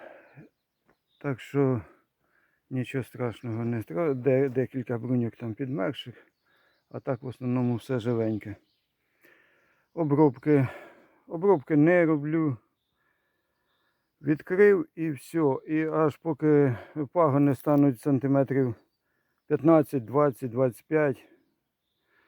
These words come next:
ото перша обробка буде робитися. Ну, там, е, буду дивитися або хорусом, або шавітом. От, по погоді. Ну, і потім вже перед цвітінням і, і так далі, після цвітіння.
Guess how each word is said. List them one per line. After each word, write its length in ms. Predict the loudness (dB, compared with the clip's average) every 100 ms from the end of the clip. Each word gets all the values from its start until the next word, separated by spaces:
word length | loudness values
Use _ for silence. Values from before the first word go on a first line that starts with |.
| _ -12
ото 240 | -4 -2
перша 320 | 0 0 2
обробка 440 | 0 2 -2 -2 -4
буде 280 | 0 2
робитися. 540 | 2 -2 -6 -10 -16 -20 _ _ _ -10
Ну, 140 | -6
там, 420 | 0 4 4 2
е, 180 | 0 -6
буду 320 | -8 -6 -4
дивитися 420 | 0 0 -2 -4
або 220 | -4 -2 -4
хорусом, 600 | -2 -2 -2 -4 -4 -6
або 200 | -6 -6
шавітом. 600 | -4 -4 -6 -8 -10 -12 _ _ _ _ _ _ _ _
От, 240 | -16 -16 -14
по 120 | -14
погоді. 640 | -6 -4 -2 -4 -6 -10 -14 _ _ _ _ _ _ _ _ -8
Ну, 240 | -2 2
і 80 | 2
потім 320 | 2 0 0
вже 160 | 2 0
перед 280 | 0 -2 -4
цвітінням 600 | -8 -6 -2 -2 -2 -4
і, 260 | -6 -10 -12
і 100 | -10
так 200 | -8 -8
далі, 260 | -8 -10
після 340 | -12 -14 -10 -12
цвітіння. 560 | -12 -16 -14 -16 -16